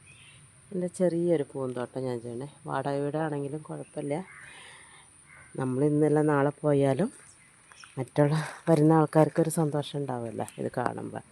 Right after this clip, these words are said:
അവർക്കും ഒരു ഇതല്ലേ, "ഓ, ഞാനും ഇതൊക്കെ ചെയ്യാം." കണ്ടോ, ചീ-, ഏ, പയറാണ്. പയർ നല്ല രീതിക്ക് വരുന്നുണ്ട്. അവിടെയും ചീരയൊക്കെ വെച്ചിട്ടുണ്ട് കേട്ടോ. അത് കാണുന്നുണ്ടോയെന്ന് അറിയില്ല. ഏ,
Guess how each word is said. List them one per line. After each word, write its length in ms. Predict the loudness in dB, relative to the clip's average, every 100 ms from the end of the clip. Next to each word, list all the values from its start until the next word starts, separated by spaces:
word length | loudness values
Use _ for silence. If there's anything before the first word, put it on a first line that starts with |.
| -20 -18 -18 -18 -8 0
അവർക്കും 400 | 2 2 2 4
ഒരു 120 | 4 2
ഇതല്ലേ, 320 | 0 -4 -10 -16 -20 -18 -8
"ഓ, 80 | -8 -8 -14 -20 -20 _ -12
ഞാനും 300 | -8 -6 -6 -6
ഇതൊക്കെ 240 | -8 -10 -10
ചെയ്യാം." 300 | -12 -14 -14 -18 -20 -20 -20 -20 -20 -16
കണ്ടോ, 260 | -14 -12 -14 -16 -20 -20 -20 -20 _ _ _ _ _ -20 -12
ചീ-, 340 | -8 -6 -6 -6
ഏ, 40 | -4 -6 -6
പയറാണ്. 600 | -4 -4 -4 -6 -8 -8 -8 -12 -14
പയർ 260 | -10 -10 -10 -12 -14 -16 -16 -16 -18 -8
നല്ല 140 | -4 0 0
രീതിക്ക് 340 | 0 -2 2 2
വരുന്നുണ്ട്. 540 | 2 -2 -4 -4 -4 -6 -10 -20 -20 _ -20 -20 -20 -16 -8
അവിടെയും 320 | 0 0 0 -2
ചീരയൊക്കെ 440 | 0 0 -2 -2 -4
വെച്ചിട്ടുണ്ട് 460 | -6 -6 -4 -4
കേട്ടോ. 160 | -4 -6 -8
അത് 80 | -8 -6
കാണുന്നുണ്ടോയെന്ന് 680 | -4 -4 -4 -4 -6 -6 -6
അറിയില്ല. 260 | -8 -10 -10
ഏ, 60 | -12